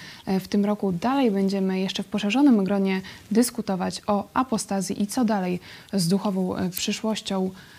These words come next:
Polaków. E, na koniec podziękowanie Mariusza Milewskiego za wsparcie,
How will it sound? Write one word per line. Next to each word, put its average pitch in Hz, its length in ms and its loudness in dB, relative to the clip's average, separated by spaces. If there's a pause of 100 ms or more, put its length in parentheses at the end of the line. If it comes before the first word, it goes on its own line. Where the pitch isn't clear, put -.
(280)
Polaków. 220 640 0
E, 196 200 -2
na 202 160 0
koniec 226 540 2 (160)
podziękowanie 233 640 4
Mariusza 196 460 0
Milewskiego 190 580 -2
za 185 140 -4
wsparcie, 202 640 -2